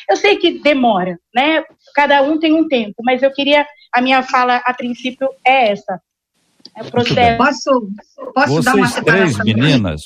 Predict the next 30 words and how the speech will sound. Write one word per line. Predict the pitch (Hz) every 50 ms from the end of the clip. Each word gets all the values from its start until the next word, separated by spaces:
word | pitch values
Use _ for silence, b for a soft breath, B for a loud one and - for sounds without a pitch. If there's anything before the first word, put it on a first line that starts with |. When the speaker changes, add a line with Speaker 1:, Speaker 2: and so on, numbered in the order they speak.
| - -
Speaker 2:
você, | - 139 147 139 - 151 -
pera | - - 160 170 165
aí, | 147 131
Isabel, | 117 104 101 101 85 76 76 67 64
tô | - - 151
chegando | - - - 135 147 147 143
em | 127
você | 123 110 - - - 101
aí. | 78 69
Vocês | 71 87 131 135 - 190 175 - -
três | - 185 185 202 190 175 143
meninas | 131 127 120 104 110 127 131 147 135 98
receberam | 104 135 147 143 - - 143 120 95 117 120 127 127 135 131
as | 120 - -
quatro | - - 123 123 127 135 131 - - 139 127
perguntas. | 101 - - 143 147 156 139 110 101 95 117 113 104 90 92 82 -
Tô | - 143 135
certo | - - 139 135 123 - 135
disso | 117 175 196 190 160 - 135
ou | 113
não? | 90 76 76
Marcela, | 92 - - - 151 131 104 82 71 69 b b b b b _ -
tô | 120 117
certo | - 185 - 202 185 -
Speaker 3:
Sim. | 127
Speaker 2:
disso? | 120 156 180 160 123 - - - _ _ _ _ _ _ _ _ _ -
Então | 113 101 - 143 147
vocês | 151 160 151 - 175 180 185 156
já | 170 202 208
sabem, | 202 - - - - 127 110 110 110 113 110 104 104 127 135 143 165 170 -